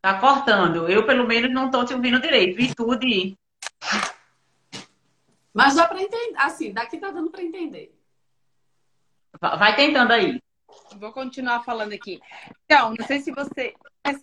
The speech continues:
Speaker 3: engraçado, eu tô ouvindo no fundo alguma coisa assim, como se fosse um atra-, alguém falando ao fundo, alguma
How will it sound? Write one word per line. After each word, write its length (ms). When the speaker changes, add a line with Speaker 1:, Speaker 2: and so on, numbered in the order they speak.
Speaker 3:
engraçado, 560
eu 40
tô 180
ouvindo 320
no 480
fundo 360
alguma 440
coisa 460
assim, 540
como 120
se 100
fosse 300
um 640
atra-, 540
alguém 440
falando 360
ao 160
fundo, 340
alguma 180